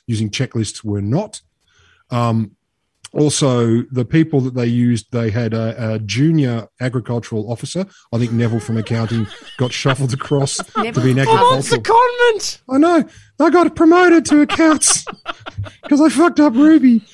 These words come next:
Speaker 1: So, um, basically, he had no, he had no, uh, there was no suggestion that he had training to perform the relevant inspections. <laughs>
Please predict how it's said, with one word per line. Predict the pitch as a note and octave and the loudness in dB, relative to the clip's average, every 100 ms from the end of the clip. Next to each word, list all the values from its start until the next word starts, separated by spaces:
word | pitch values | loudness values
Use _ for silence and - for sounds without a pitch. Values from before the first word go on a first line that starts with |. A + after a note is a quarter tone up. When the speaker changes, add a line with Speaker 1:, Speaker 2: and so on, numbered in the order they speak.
| - - | -20 -10
Speaker 1:
So, | - E3 D#3+ | 0 4 4
um, | D3+ C#3+ C3+ - _ _ _ - | 4 4 0 -4 _ _ _ -8
basically, | C#3 D#3 - E3 D3 C#3+ C#3 C#3 - _ _ _ | -2 0 0 0 2 4 4 2 -2 _ _ _
he | - D#3 D#3 | -2 2 4
had | D3+ | 4
no, | C#3 D#3 D#3+ D3 | 2 2 4 4
he | C3+ D3+ | 4 2
had | C#3 | 2
no, | C3+ D3+ E3+ E3 C#3+ | 2 2 4 4 4
uh, | C#3 B2+ B2 A#2+ A#2+ | 2 -2 -2 -2 -2
there | B2+ | -2
was | B2 | 2
no | E3 | 2
suggestion | D#3 B2+ D3 - | 0 0 0 0
that | C3+ | 0
he | C3+ | 0
had | B2+ A#2+ | 0 -2
training | - C3 C3 B2 | -4 -2 0 -2
to | |
perform | A#2+ - A#2+ A#2+ | -4 -6 -2 0
the | A2+ A2 A2 | -2 -4 -4
relevant | B2 A2+ A#2 | -4 -2 -4
inspections. | G#2+ - C3 - A3+ B3 | -6 -6 -10 -8 -8 -8
<laughs> | - | -14